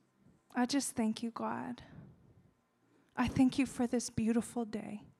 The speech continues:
that you have made. Have your way in this place. In Jesus' name I pray.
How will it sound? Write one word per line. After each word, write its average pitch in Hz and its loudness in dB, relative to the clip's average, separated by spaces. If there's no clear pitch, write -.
that - 0
you 226 2
have 226 -2
made. 208 -2
Have 254 6
your 247 8
way 214 4
in 208 2
this 208 -2
place. - -8
In 214 6
Jesus' 220 -2
name 208 0
I 208 -2
pray. 208 -6